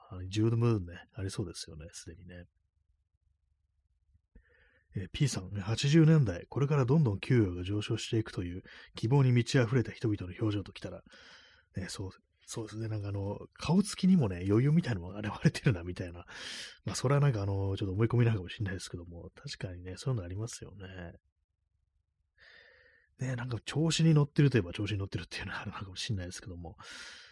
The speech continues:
ね、これ今どうなんでしょうか、どういうふうに映るんでしょうか、あの未来の時代の人が見たらね。まあ、未来がどうなってるかわからないですけども、ね、暗い顔してんな、みたいにね、こう、思うのかなっていうね。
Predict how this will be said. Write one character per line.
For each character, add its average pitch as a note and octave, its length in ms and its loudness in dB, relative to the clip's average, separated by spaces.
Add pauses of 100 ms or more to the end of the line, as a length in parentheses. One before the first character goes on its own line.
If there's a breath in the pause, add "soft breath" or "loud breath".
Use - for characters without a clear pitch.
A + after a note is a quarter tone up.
(200 loud breath)
ね、 F#2+ 240 -8
こ - 160 -10
れ G2 80 -4
今 A#2 160 -2
ど G2+ 160 -4
う A2+ 120 4
な E3 100 6
ん G#2 40 2
で F#2 80 -2
し - 120 -8
ょ F2+ 40 -4
う F2 60 -6
か、 F#2 60 -6
ど A#2 80 2
う C#3+ 40 6
い - 40 4
う - 20 2
ふ - 40 2
う - 20 10
に C3+ 80 8
映 - 20 2 (120)
る G2+ 60 2
ん G2 40 0
で F2+ 80 -4
し - 100 -6
ょ F#2 40 -6
う F2+ 40 -8
か、 F#2 100 -8
あ F2 60 -8
の F2+ 80 -8
未 F#2+ 160 0
来 F2+ 140 -2
の F2 100 -8
時 F2 140 -8
代 F2+ 140 -6
の F2+ 60 -10
人 - 140 -8
が E2+ 80 -10
見 F#2 100 -8
た F2+ 120 -10
ら F2 120 -16
ね。 F2+ 300 -8 (560)
ま - 60 -16
あ、 - 20 -14
未 G#2 140 -2
来 F#2+ 120 0
が F2 80 -8
ど A2+ 100 0
う - 20 2
な F#2 80 -4
っ - 20 -8
て - 60 -18
る G2+ 80 -14
か F#2 180 -10
わ F#2+ 100 -8
か A#2+ 100 -2
ら C3+ 80 2
な G#2 100 0
い E2+ 60 -8
で E2+ 60 -14
す - 120 -16
け - 60 -20
ど C#2+ 100 -14
も、 A1 240 -18 (120)
ね、 - 140 -20
暗 - 240 -12
い - 40 -12
顔 B2 140 -6
し - 80 -2
て C3 100 -2
ん B2 40 -6
な、 B2+ 120 -4
み A2+ 100 -2
た G2+ 80 -2
い - 20 -2
に G2 80 -2
ね、 A2 140 0
こ G2 220 -6 (720 loud breath)
う、 F#2 60 -6
思 A#2 240 -4
う - 20 0
の F#2+ 140 -2
か F#2 120 -12
な F2+ 160 -8
っ - 20 -14 (100)
て - 80 -12
い E2+ 80 -12
う F2+ 40 -16
ね。 F#2 80 -16